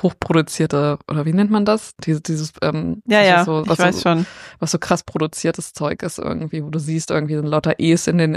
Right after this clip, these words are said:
Speaker 1: äh, Inhaltsangaben drinne. Ja.
Speaker 2: Ich hab das genaue Gegenteil gemacht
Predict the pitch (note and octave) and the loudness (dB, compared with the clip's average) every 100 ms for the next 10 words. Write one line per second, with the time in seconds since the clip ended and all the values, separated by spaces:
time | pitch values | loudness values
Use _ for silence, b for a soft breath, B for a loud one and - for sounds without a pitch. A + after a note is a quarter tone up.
0 | - D#3+ D3+ D#3 D#3+ E3 E3 - D3+ D#3 | 0 0 2 0 -2 -2 -2 -2 -2 -2
1 | D#3 - D#3 D#3 - b b b b b | -2 -4 -4 -4 -6 b b b b b
2 | b b b _ C3+ - - _ - - | b b b _ -6 -4 -6 _ -10 -2
3 | D4+ - C#4+ - A3+ F#3+ F3+ F#3+ F3+ F#3 | -2 2 0 0 -4 0 0 0 -2 -4
4 | G#3+ A3 G#3+ G#3+ G#3+ A#3 - | -4 0 0 0 -6 -6 -8